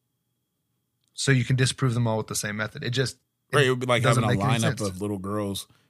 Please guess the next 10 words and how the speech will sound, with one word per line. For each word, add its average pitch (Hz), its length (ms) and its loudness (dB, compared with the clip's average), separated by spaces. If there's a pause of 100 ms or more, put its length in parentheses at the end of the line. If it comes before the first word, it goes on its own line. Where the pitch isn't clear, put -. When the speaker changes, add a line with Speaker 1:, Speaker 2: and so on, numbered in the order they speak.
(260)
Speaker 2:
that 98 120 -2
are, 92 140 -4 (180)
are 104 140 2
all 104 160 2
claiming 104 360 -2
to 95 80 -6
be 92 180 -4
Casey, - 560 -6 (1040)
whoever, 101 480 -2 (320)
right? 95 300 -4